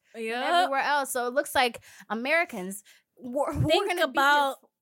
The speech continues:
Speaker 2: others,
Speaker 1: We're gonna
Speaker 2: y'all. Think about outside of yourself. We get it. This country is I, I, I, I, okay?
Speaker 1: Yeah.
Speaker 2: Let's start thinking about, listen, if we don't have leadership that just is not the best, let's be the best to each other as citizens, okay?
Speaker 1: So sweet.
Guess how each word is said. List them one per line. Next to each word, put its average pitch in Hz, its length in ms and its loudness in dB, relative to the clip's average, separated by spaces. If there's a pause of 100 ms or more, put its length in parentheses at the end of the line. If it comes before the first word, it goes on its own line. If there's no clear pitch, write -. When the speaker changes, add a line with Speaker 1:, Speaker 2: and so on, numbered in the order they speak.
Speaker 2:
others, 262 680 0
Speaker 1:
We're 247 120 -4
gonna 247 340 2
Speaker 2:
y'all. 233 60 -2
Think 262 260 -4
about 240 480 0
outside 240 460 0
of 240 60 0
yourself. 220 600 -2
We 240 160 -4
get 247 220 0
it. 240 100 -2
This 240 120 -2
country 247 440 -2
is 226 160 0
I, 220 100 -2
I, 208 680 0
I, 196 260 0
I, 190 400 -4
okay? 202 520 -6 (100)
Speaker 1:
Yeah. 208 340 -8
Speaker 2:
Let's 294 260 2
start 302 340 0 (100)
thinking 277 240 -2
about, 240 280 0
listen, 247 560 -2
if - 140 0
we 302 100 0
don't 403 120 0
have 302 140 0
leadership 262 500 -2
that 190 260 -4
just - 260 -4
is 214 220 -4
not 214 240 -2
the 226 60 -6
best, 208 280 -4
let's 226 180 -4
be 233 140 -4
the 220 120 -2
best - 240 -8
to 185 60 -8
each - 180 -12
other 180 240 -12
as - 180 -8
citizens, - 460 -12
okay? 226 260 -6
Speaker 1:
So 190 300 -14
sweet. 165 460 -20